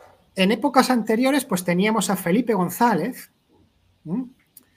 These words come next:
Felipe González, eh, cometió una serie de delitos, una serie de crímenes, eh, los más importantes por su trascendencia y por su importancia, eh, posiblemente sea en el gal. Ya todo el mundo sabía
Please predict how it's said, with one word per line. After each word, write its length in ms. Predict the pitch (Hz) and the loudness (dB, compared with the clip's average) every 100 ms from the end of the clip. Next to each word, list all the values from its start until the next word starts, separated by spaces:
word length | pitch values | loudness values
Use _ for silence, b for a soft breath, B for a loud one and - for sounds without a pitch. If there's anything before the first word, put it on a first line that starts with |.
| b b b b _ | b b b b _
Felipe 280 | 175 180 208 | -2 0 2
González, 600 | 214 208 208 220 - - | 2 4 4 4 0 -2
eh, 680 | 180 170 165 160 160 160 175 | 2 2 2 -2 -4 -8 -16
cometió 400 | - 165 160 185 | -8 -6 -4 -4
una 140 | 190 185 | 0 0
serie 320 | 190 190 190 | 0 0 2
de 80 | 180 | 2
delitos, 580 | 180 202 190 220 196 170 | 2 0 0 -2 -4 -6
una 760 | 165 165 165 165 165 160 160 | -8 -6 -4 -4 -4 -6 -6
serie 380 | 156 - 170 165 | -6 -4 -4 -4
de 160 | 170 170 | -4 -4
crímenes, 560 | 202 220 220 247 240 | -2 -2 -2 -2 -4
eh, 320 | 180 160 156 151 | -6 -8 -10 -10
los 240 | 160 156 | -8 -4
más 160 | 165 180 | -2 0
importantes 720 | 180 180 175 196 185 208 202 | 0 -2 0 0 0 -2 -4
por 180 | - 175 | -6 -8
su 120 | 160 | -6
trascendencia 640 | 165 156 156 156 190 180 | -8 -8 -8 -4 -2 -2
y 20 | 185 | -4
por 160 | 185 | -4
su 80 | 180 | -4
importancia, 720 | 170 175 165 185 180 208 214 B B B B _ - | -4 -4 -2 -2 0 -2 -2 B B B B _ -2
eh, 360 | 165 156 156 | 0 0 -2
posiblemente 640 | 156 - 180 180 180 180 185 | -4 -2 2 4 4 2 0
sea 200 | 180 175 | 0 0
en 80 | 175 | 0
el 140 | 151 | -2
gal. 240 | 151 127 - _ _ _ _ _ _ _ - | -4 -4 -12 _ _ _ _ _ _ _ -2
Ya 240 | 208 - _ _ _ _ - | -2 -2 _ _ _ _ 2
todo 200 | 302 262 | 6 8
el 80 | |
mundo 360 | 214 269 170 - _ _ | 8 4 2 -4 _ _
sabía 480 | - 165 185 196 - | -6 0 4 4 0